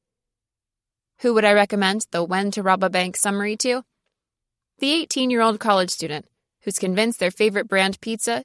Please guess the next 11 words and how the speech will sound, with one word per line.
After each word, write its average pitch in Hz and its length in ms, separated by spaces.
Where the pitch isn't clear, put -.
tastes 202 300
better 196 280
than 175 160
the 175 80
one 180 280
from 170 180
Walmart. 170 440
The 240 120
thirty-nine-year-old 208 680
environmentalist 190 800
mother 262 260